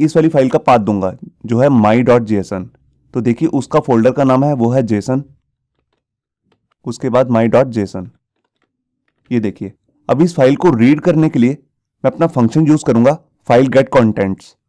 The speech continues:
यहाँ सबसे पहले मैं एक वेरिएबल बना लेता हूँ जेसन डेटा, और इसके अंदर आकर मैं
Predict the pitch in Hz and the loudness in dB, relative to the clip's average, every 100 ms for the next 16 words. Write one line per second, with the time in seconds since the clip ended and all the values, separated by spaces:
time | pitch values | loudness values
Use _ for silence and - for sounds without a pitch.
0 | _ _ 117 110 131 - 127 120 127 123 | _ _ -4 -4 -4 -4 -2 0 -2 0
1 | 117 104 113 117 120 120 131 160 - - | 0 0 -2 0 0 0 -2 -8 -10 -4
2 | 113 107 123 104 127 165 _ _ _ _ | -4 -2 0 0 -2 -8 _ _ _ _
3 | _ _ _ _ _ _ _ _ _ _ | _ _ _ _ _ _ _ _ _ _
4 | _ _ _ _ _ 139 135 - 190 165 | _ _ _ _ _ -4 -4 0 0 2
5 | 110 - 120 _ _ _ 135 143 | 0 -2 -8 _ _ _ -4 -4